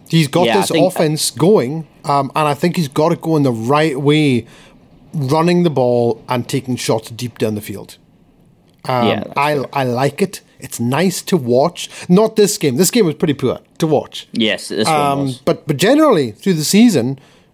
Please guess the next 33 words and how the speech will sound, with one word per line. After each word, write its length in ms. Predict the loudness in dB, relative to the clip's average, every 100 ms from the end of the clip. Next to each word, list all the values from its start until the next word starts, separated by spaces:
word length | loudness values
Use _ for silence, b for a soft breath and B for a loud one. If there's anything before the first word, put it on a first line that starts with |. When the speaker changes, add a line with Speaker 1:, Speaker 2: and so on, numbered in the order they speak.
| _ -6
Speaker 1:
um, 480 | -2 0 0 -4 -8 _
yeah, 560 | 0 2 4 4 4 2 -2
I, 20 | -2
I, 220 | 0 0
I 40 | 0
think, 400 | 2 0 0 -8 B B B
I 100 | 0
think 140 | 2
McDaniel's 500 | 0 0 2 4 2
done 540 | 0 0 2 2 0 -2 0
what 220 | 0 2
was 180 | 0 -6
required 520 | -8 -2 2 4 4
of 100 | 4
him, 200 | 2 2 -4 _ _ 0
uh, 440 | 2 4 4 2
done 200 | 2 2
what 100 | 2
people 180 | 2 0
have 120 | -2 -2
asked 320 | -2 -2 0
of 100 | 2
him. 180 | 2 0 B B
Not 240 | 0 2 2
his 200 | 0 2
fault 220 | 0 0
his 80 | -2
quarterback 420 | -4 -2 -2 -4
got 120 | -6
injured 260 | -6 -4 -6
for 100 | -6
three 140 | -4
games. 360 | -2 -2 -4 -12